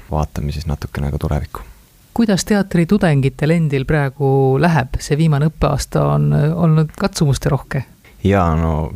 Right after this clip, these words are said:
Speaker 1: mina õpin ise Kultuuriakadeemias kultuurikorralduse erialal ja ka põhimõtteliselt pole aasta aega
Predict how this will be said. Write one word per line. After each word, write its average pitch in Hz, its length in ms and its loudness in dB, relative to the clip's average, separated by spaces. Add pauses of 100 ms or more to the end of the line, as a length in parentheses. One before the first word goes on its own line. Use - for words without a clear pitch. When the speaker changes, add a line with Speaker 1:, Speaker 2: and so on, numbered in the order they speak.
(120)
Speaker 1:
mina 87 260 0 (440)
õpin 87 240 0
ise 87 180 0
Kultuuriakadeemias 85 880 0
kultuurikorralduse 80 880 0
erialal 76 380 -2 (340)
ja 71 80 -2
ka 73 160 -2
põhimõtteliselt 78 480 0
pole 85 140 2
aasta 82 260 0
aega 78 220 -2